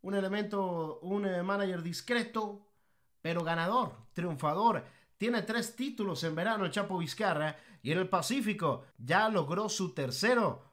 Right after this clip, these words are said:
Primero lo logró con los Águilas de Mexicali y ya suma su segundo con los Charros de Jalisco. Así que el Chapo Vizcarra, un manager muy inteligente, un manager ganador. Así que, señoras y señores, los Charros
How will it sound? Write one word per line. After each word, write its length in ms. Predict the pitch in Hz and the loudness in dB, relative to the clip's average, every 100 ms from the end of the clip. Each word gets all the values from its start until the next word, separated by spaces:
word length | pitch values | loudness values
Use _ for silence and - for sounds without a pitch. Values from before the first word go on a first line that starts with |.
| _ | _
Primero 440 | 107 123 165 175 | -6 0 0 2
lo 120 | 160 151 | 0 0
logró 440 | 143 156 185 202 | 0 0 0 0
con 100 | 190 | -2
los 140 | 151 135 | -2 -2
Águilas 320 | 170 170 143 | -2 -2 -4
de 60 | |
Mexicali 720 | 139 127 139 160 185 175 185 - | -4 -4 -4 -2 -2 -2 -4 -6
y 160 | 131 | -6
ya 240 | 120 156 151 | -4 -4 -4
suma 380 | - 151 147 127 | -4 -6 -4 -6
su 160 | 156 | -8
segundo 560 | 135 123 131 143 135 131 | -8 -8 -6 -4 -4 -4
con 280 | 131 139 131 - - - | -4 -4 -6 -12 -18 -8
los 140 | 120 | -6
Charros 300 | 123 147 139 | -2 -2 -2
de 100 | 120 | -6
Jalisco. 380 | 123 151 147 131 | -4 -6 -6 -6
Así 180 | 127 143 | -8 -6
que 100 | 123 | -8
el 80 | |
Chapo 300 | 120 151 131 | -6 -8 -8
Vizcarra, 640 | 120 113 165 156 143 131 - _ | -8 -8 -6 -4 -4 -6 -10 _
un 120 | 135 | -6
manager 380 | 143 139 139 135 | -4 -4 -4 -4
muy 160 | 139 143 | -2 -2
inteligente, 760 | 123 117 117 160 151 135 127 - _ | -4 -6 -6 -6 -6 -6 -8 -12 _
un 200 | 143 135 | -6 -4
manager 540 | 139 139 123 113 90 _ _ _ | -4 -4 -4 -6 -8 _ _ _
ganador. 1160 | 104 110 131 120 131 120 123 143 139 110 73 - - - | -12 -6 -4 -4 -6 -6 -2 -2 -2 -6 -10 -14 -20 -12
Así 340 | - 139 156 214 | -4 -2 -2 -2
que, 180 | 190 180 | -2 -2
señoras 480 | 160 180 220 180 | -2 -2 -2 -2
y 100 | 160 | -2
señores, 680 | 147 175 226 214 143 - - - _ - | -4 0 2 0 -2 -6 -10 -16 _ -6
los 320 | 135 190 165 | -2 0 0
Charros 720 | 208 254 262 208 - - - | 4 4 4 0 -4 -12 -16